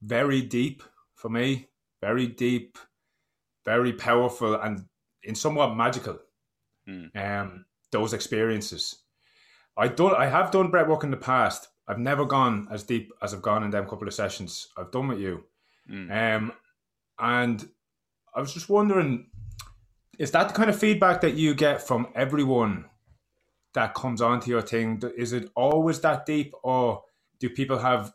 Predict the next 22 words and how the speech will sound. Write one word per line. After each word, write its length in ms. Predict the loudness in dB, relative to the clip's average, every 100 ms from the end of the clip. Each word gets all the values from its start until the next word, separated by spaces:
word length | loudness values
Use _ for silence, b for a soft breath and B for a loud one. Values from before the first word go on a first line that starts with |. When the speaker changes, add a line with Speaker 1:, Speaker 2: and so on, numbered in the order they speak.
| -12
Speaker 1:
m-, 240 | -10 -10 _ _ _ -12
an 120 | -6
array 440 | -4 0 2 2 2
of 180 | 0
different 440 | -4 -8 -10 -12 -14
experiences 640 | -20 -12 -6 -6 -6 -14 -16
with 120 | -8
that 200 | -8 -8
breathwork? 340 | -8 -8 -8 -16 -20 _ _ _ _ _ _ _ _ _
Speaker 2:
Well, 440 | -8 -2 0 -2 -4 B B B
yeah, 340 | -2 2 4
it's, 380 | 2 0 -2 -8 -10 -18 -20 _
it's 160 | -12 -8
kind 200 | -6 -6
of 60 |
a 40 | -4
yes 340 | -6 -6 -10 -12
and 180 | -10 -8
no 220 | -6 -4
answer. 360 | -4 -4 -6 -6
It's, 180 | -10
it's 180 | -16 -18